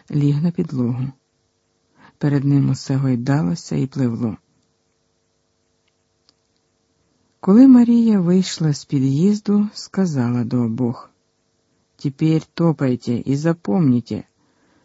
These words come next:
що повеління віддаю я. Больше на мої глаза не попадайтесь». Впрочем, этого и не случится. Встретимся в другом мире.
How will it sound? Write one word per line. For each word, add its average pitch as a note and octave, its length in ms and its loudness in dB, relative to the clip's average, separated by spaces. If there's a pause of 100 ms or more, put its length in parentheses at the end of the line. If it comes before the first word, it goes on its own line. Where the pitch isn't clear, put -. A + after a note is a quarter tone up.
що - 260 -4
повеління E3 1000 2 (200)
віддаю C#3 500 -2
я. F#3+ 340 0 (1120)
Больше D#3 640 0
на A3+ 160 6
мої G3 340 4
глаза E3+ 500 0
не C#3+ 200 0
попадайтесь». - 1000 -10 (2500)
Впрочем, A#3 680 6 (300)
этого F3 480 4
и D3+ 60 2
не C#3+ 120 2
случится. - 680 -8 (760)
Встретимся G#3+ 880 2
в E3 60 0
другом C#3+ 580 -2
мире. - 340 -6